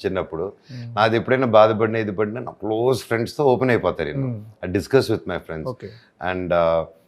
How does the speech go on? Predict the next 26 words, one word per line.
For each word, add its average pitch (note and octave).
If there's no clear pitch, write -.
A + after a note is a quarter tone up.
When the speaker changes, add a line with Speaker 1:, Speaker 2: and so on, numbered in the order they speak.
Speaker 1:
నేను A#2+
ఒక A#2
టైంలో A#2+
డిస్కస్ A#2
చేయడం A2+
మానేసినప్పుడే A2+
my A#2+
thoughts G#2+
at -
a F#2
time G#2+
of, A2+
uh, F#2+
like, F#2+
చాలు G#2
లైఫ్ G2
అనుకొని F#2
అనిపించింది D#2+
ఒక C2+
టైంలో. D2+
Speaker 2:
Hmm. A2
అబ్బ. B2
Speaker 1:
My G2
sister G#2
thought, A2+
uh, G2